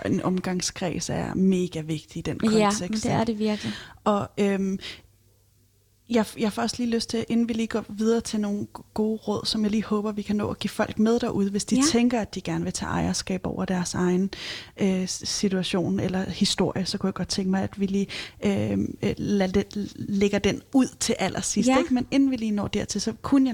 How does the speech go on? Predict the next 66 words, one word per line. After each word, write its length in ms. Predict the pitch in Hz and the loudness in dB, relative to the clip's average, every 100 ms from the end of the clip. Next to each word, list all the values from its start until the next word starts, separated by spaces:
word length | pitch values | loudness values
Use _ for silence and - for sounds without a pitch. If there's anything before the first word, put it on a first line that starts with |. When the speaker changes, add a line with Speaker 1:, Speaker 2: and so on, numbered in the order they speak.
| 202 | 0
Speaker 1:
netop 240 | 190 190 - | -2 -4 -4
godt 200 | 180 - | -6 -4
lige 100 | 202 | -4
at 60 | |
tænke 240 | - 202 190 | -2 -2 0
mig 100 | 202 | 0
at 80 | 196 | -2
spørge, 360 | - 190 190 - - - - | 0 0 0 -2 -10 -14 -10
hvor 300 | 202 202 - | 0 2 2
du 220 | 202 220 - | 0 -2 2
er 140 | 262 | 2
henne 240 | 254 214 202 | 4 2 0
i 20 | |
dit 160 | 208 | -2
liv 120 | 202 - | -2 0
nu. 100 | 202 | 4
Nu 120 | 214 | 4
siger 200 | 214 226 | 4 0
du, 80 | 208 | -2
du 120 | 202 | -2
har 200 | 185 190 | 0 0
en 100 | 190 | -2
kæreste, 320 | 185 196 - | -2 -4 0
Martin, 460 | 180 180 196 - 233 | 0 2 0 0 -2
som 200 | - 175 | 0 -2
faktisk 440 | 170 170 202 - | -4 -6 -6 -4
også 220 | 175 - 196 | -4 -4 -2
har 60 | |
været 100 | 180 | -2
i 40 | 175 | 0
det 100 | 190 | 0
her 120 | 196 - | 0 -2
s-, 160 | - - | -6 -4
studie, 540 | - - 226 - 269 - - - | -4 0 0 2 -2 -2 -12 0
Speaker 2:
Ja. 200 | 247 254 254 - 208 | 4 4 4 4 6
Speaker 1:
øh, 360 | 202 190 269 | 6 4 2
og, 260 | 202 190 - | 2 2 -2
og, 220 | 202 190 - | -4 -4 -4
og 120 | 196 | -4
tale 320 | - 196 208 | 0 2 4
med 100 | 214 | 2
mig. 260 | 196 180 233 - 247 | 2 2 0 -2 2
Speaker 2:
Ja. 180 | 233 226 - | 2 0 -2
Speaker 1:
Og, 340 | 208 202 202 196 202 | 2 4 2 -2 0
øhm, 440 | 202 196 196 196 - | 2 2 0 -2 -2
og 100 | 190 | 0
han 180 | 214 214 | 2 2
har 220 | 226 - | 0 -2
to 260 | - 226 - | -2 -2 -2
piger. 240 | 208 214 | -2 -2
Du 120 | - | 0
har 120 | 220 247 | -2 2
egentlig 160 | 262 254 | 2 2
aldrig 360 | 196 208 262 254 | 0 -2 -2 -2
ville 140 | 214 190 | -2 -2
have 80 | 196 | -2
børn. 300 | 202 202 247 | 0 0 0
Hvordan 320 | 220 220 233 262 | 2 4 4 2
Speaker 2:
Nej. 80 | 202 | 0
Speaker 1:
er 40 | 208 | 0
det 140 | 277 | 0
så 140 | - | 0
for 200 | 240 247 | -2 -2
dig, 160 | 233 247 | -2 -2
at 140 | 233 | -4
der 120 | 226 | -4